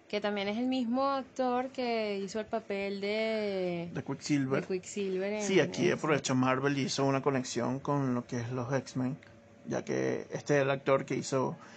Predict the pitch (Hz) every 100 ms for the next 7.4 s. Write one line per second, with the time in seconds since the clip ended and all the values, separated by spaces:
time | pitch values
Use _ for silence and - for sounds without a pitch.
0 | - 151 131 151 165 - 135 131 139 165
1 | - 165 147 170 - 135 127 127 127 135
2 | 170 - - 147 131 127 127 131 - -
3 | - - 135 131 131 - 196 202 - 143
4 | 131 120 120 123 127 127 127 127 135 127
5 | 139 - - - - - 135 139 147 147
6 | - 131 123 131 127 135 131 139 135 131
7 | 127 117 117 -